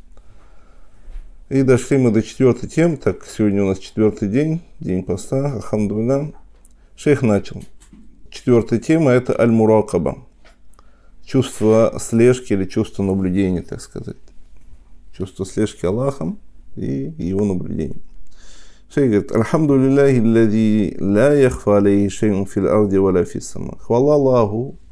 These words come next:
от которого не скроется ничего,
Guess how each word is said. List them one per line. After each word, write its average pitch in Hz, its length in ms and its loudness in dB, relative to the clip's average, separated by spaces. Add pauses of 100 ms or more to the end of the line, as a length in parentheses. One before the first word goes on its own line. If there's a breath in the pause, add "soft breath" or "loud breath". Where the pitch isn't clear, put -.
(920 soft breath)
от 113 180 0
которого 143 560 4
не 131 140 4
скроется 143 720 2
ничего, 131 1040 4